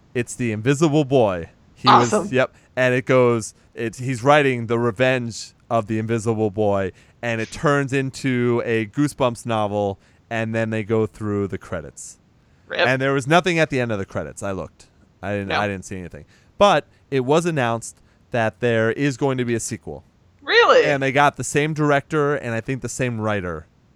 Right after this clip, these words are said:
Speaker 1: uh, to
Speaker 2: Nice.
Speaker 1: helm it, which is good 'cause I think I, I really don't find anything wrong with that movie. I think there were, there were small amounts of plot holes. I think the acting was very good. I thought the writing was good,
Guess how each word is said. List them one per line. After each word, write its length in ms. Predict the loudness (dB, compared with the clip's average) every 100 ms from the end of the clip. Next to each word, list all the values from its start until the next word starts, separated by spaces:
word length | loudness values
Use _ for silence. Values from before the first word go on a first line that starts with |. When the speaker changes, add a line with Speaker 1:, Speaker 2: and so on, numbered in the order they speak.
| _ -6
Speaker 1:
uh, 220 | -4 -2
to 80 | -2
Speaker 2:
Nice. 140 | -2
Speaker 1:
helm 220 | -2 -2
it, 100 | -4 -4
which 160 | -4
is 120 | -4
good 260 | 2 2 2
'cause 160 | -2 2
I 160 | 2
think 360 | 2 -4 -4 -16 _ _ _ _ _ _
I, 260 | 2 2 2 2
I 140 | 0
really 360 | 2 0 -2 2
don't 220 | 2 2
find 240 | 2 2
anything 300 | 2 0 0
wrong 200 | 0 0
with 100 | 0
that 160 | 0 0
movie. 320 | -2 -4 -8 -16 _ _
I 120 | 0
think 260 | 2 0 0
there 160 | 0 2
were, 240 | 0 -2 -4
there 160 | -2 0
were 240 | 0 -2 -8
small 520 | -14 -12 -6 0 0 0
amounts 280 | -2 -4 -6
of 80 |
plot 260 | -4 -4 -2
holes. 360 | -4 -6 -8 -18 _ _ -6
I 100 | -4
think 140 | -4
the 140 | -6
acting 420 | 0 0 0 -4 -4
was 140 | -2
very 320 | 0 0 0
good. 320 | -2 -4 -4 -10 _
I 80 | -6
thought 200 | -2 -2
the 80 | 0
writing 280 | -2 -2 -4
was 140 | -6
good, 340 | 0 2 0